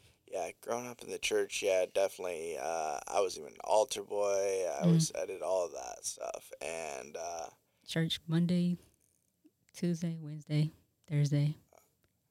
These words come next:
Speaker 1: Oh,
Speaker 2: Then there
Speaker 1: man,
Speaker 2: was a
Speaker 1: I was just
Speaker 2: concert
Speaker 1: Sunday
Speaker 2: Friday.
Speaker 1: for, it was just Sunday
Speaker 2: <laughs>
Speaker 1: for
Speaker 2: Oh,
Speaker 1: me,
Speaker 2: no, there was
Speaker 1: so some
Speaker 2: practice, rehearsals, um, Bible study. Um,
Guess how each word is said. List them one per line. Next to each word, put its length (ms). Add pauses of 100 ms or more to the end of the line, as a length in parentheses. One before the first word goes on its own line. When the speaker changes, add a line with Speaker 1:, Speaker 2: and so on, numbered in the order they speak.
(600)
Speaker 1:
Oh, 160
Speaker 2:
Then 140
there 180
Speaker 1:
man, 20
Speaker 2:
was 120
a 40
Speaker 1:
I 80
was 160
just 200
Speaker 2:
concert 20
Speaker 1:
Sunday 400
Speaker 2:
Friday. 0
Speaker 1:
for, 140
it 160
was 100
just 200
Sunday 360
Speaker 2:
<laughs> 40
Speaker 1:
for 100
Speaker 2:
Oh, 120
Speaker 1:
me, 160
Speaker 2:
no, 320
there 200
was 100
Speaker 1:
so 80
some 80 (360)
Speaker 2:
practice, 640
rehearsals, 840 (720)
um, 320
Bible 300
study. 560 (840)
Um, 720